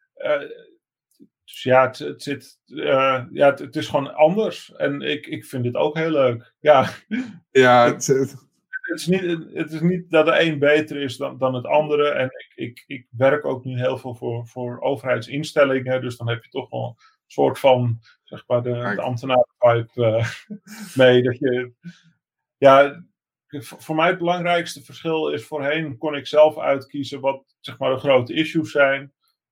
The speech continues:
Speaker 1: Eh, en, en, en, en doe je het wel echt, ja, voor, voor het, het, het, zeg maar, al, het, het bredere, zeg maar, voor de samenleving.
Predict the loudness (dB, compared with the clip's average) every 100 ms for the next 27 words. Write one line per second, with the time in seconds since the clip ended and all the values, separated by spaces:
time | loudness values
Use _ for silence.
0 | -6 0 6 6 6 4 4 2 0 -2
1 | -6 -8 -8 -8 -6 -8 -8 -16 -14 -12
2 | -12 -10 -8 -6 -6 -8 -10 -16 _ 0
3 | 2 0 -6 -10 _ _ _ -10 -10 -12
4 | -18 -14 -12 -4 -2 -2 -4 -8 -18 -18
5 | -16 -20 -16 -14 -10 -8 -8 -8 -10 -10
6 | -18 -20 -20 _ -20 -20 _ -20 -20 _
7 | _ _ -6 2 4 2 -4 -6 -6 -6
8 | -6 -6 -6 -2 0 2 0 0 0 0
9 | -2 -6 -10